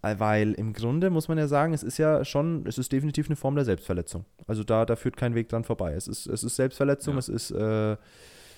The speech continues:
Speaker 2: Musst du auch dafür
Speaker 1: musst du auch
Speaker 2: unterschreiben,
Speaker 1: dafür
Speaker 2: ne?
Speaker 1: unterschreiben, dass das derjenige
Speaker 2: Ja.
Speaker 1: dann tun darf. Es sind viele Millionen Nadelstiche, die da durch deine Haut fahren. Entsprechend, ähm, ja, ist es schon irgendwie krass, dass man dann da so viel Bock drauf hat, oder nicht?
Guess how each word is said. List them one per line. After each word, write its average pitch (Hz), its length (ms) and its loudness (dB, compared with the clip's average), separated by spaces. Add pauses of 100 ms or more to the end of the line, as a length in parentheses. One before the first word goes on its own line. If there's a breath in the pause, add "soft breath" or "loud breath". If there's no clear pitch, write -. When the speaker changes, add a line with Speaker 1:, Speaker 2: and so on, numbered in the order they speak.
(140 loud breath)
Speaker 2:
Musst 110 160 -4
du 123 60 2
auch 110 80 -2
dafür 113 180 -2
Speaker 1:
musst 143 160 6
du 139 40 8
auch 127 60 8
Speaker 2:
unterschreiben, 117 180 0
Speaker 1:
dafür - 100 -2
Speaker 2:
ne? 117 40 2
Speaker 1:
unterschreiben, 107 580 2
dass 170 160 -2
das 160 160 0
derjenige 156 400 4
Speaker 2:
Ja. 156 40 4
Speaker 1:
dann 151 160 2
tun 165 220 0
darf. 170 300 2
Es - 180 -4
sind 127 180 -4
viele 139 280 0
Millionen 117 340 0
Nadelstiche, 151 540 0
die 151 100 -2
da 156 100 4
durch 147 140 0
deine 143 180 -2
Haut 151 160 0
fahren. 156 260 0 (280 loud breath)
Entsprechend, 123 600 0
ähm, 104 560 0 (540)
ja, 110 280 4
ist - 200 -4
es - 140 -6
schon 147 320 -2
irgendwie 104 880 0
krass, - 300 -6
dass 107 140 -8
man 104 160 -4
dann 101 120 -4
da 98 100 0
so 101 120 -8
viel 104 120 -6
Bock 98 220 -6
drauf 95 240 -6
hat, 95 120 -4
oder 92 140 -6
nicht? 92 240 -10